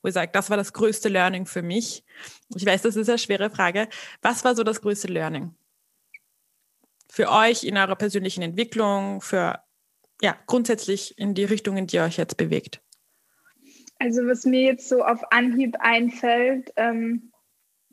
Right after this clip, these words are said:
Speaker 2: jetzt ganz pauschal gesagt, ich komme ja eigentlich überhaupt nicht aus der Gastro. Also ich habe nach der Matura einmal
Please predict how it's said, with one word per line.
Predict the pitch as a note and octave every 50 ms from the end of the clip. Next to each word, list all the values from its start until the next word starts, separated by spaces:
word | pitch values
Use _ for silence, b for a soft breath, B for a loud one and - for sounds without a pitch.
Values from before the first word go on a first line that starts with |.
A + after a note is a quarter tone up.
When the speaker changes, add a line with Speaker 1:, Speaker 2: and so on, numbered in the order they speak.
| _ _ _ _ _ -
Speaker 2:
jetzt | B3 A#3 - -
ganz | - A#3 A#3 A3+ A#3 - - - - - - _ _ _ _ _ _ _ _ _ _ _ _ _ _ -
pauschal | - B3+ B3 A#3 C4 B3+ B3 B3+
gesagt, | A#3+ C4+ C4 -
ich | - - -
komme | - - C4 B3+ B3+
ja | B3 A#3+ -
eigentlich | - A#3 A#3+ A#3+ A#3 -
überhaupt | A#3 A#3 A#3 A#3 A3+ A3+ -
nicht | A#3 A3 -
aus | A3+ A3 -
der | A#3+ A3+
Gastro. | - G#3 G#3+ G#3+ - - - C4+
Also | C4 B3 A#3+ B3
ich | A#3+ A#3+ -
habe | B3 A#3 A#3+ A#3+
nach | A#3 A3 A3+ A#3+ A#3 - -
der | B3+ A#3+ A#3 A#3 A#3 A#3
Matura | A#3 A#3+ A#3 A#3+ - - C4 B3+ B3 B3+ B3 - -
einmal | A#3 A#3+ A#3+ B3 B3 A#3+ A#3+ A#3 A#3 A#3+